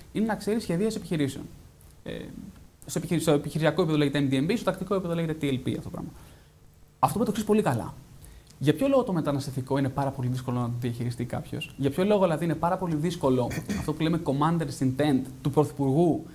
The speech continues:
να μεταφερθεί στο τακτικό επίπεδο και να εφαρμοστεί από το σκάφος του λιμενικού ή τα σκάφη των ειδικών δυνάμεων του στρατού; Για τον απλό λόγο ότι δεν εφαρμόζεται η διαδικασία σχεδίας επιχειρήσεων.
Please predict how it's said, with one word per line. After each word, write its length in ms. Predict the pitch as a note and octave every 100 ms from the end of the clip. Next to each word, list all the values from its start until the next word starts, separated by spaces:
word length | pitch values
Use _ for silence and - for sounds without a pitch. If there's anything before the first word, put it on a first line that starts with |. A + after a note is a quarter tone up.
| - -
να 220 | D#3 D3
μεταφερθεί 840 | D3 D3 C#3 C#3 B2+ - G3 C3+ - -
στο 160 | - D#3
τακτικό 480 | - - A#2+ - D#3
επίπεδο 440 | C#3+ D3 B2+ B2
και 140 | B2+
να 60 | C#3+
εφαρμοστεί 640 | C#3 C#3+ C#3+ C#3 B2+ G3
από 80 | F#3+
το 80 | D3
σκάφος 340 | B2+ D3 C#3+
του 80 | D3
λιμενικού 600 | D3 C#3+ C#3 C3+ C#3+ C#3+
ή 100 | C3+
τα 300 | C#3 C#3+ C#3 - -
σκάφη 340 | - - C#3 C#3
των 100 | C#3+
ειδικών 240 | C3 D3
δυνάμεων 280 | C#3 C3+ C#3+
του 60 | B2+
στρατού; 360 | A#2+ A#2 B2+ - - - -
Για 80 | C#3
τον 100 | B2+
απλό 200 | B2 F#3+
λόγο 200 | D#3 E3
ότι 120 | D#3+
δεν 100 | E3+
εφαρμόζεται 560 | G3 D#3 C#3 D3 E3 F3
η 20 |
διαδικασία 460 | D#3+ C#3 C3 -
σχεδίας 360 | E3 D3 C3+ D#3+
επιχειρήσεων. 500 | - C#3+ C3+ C3 -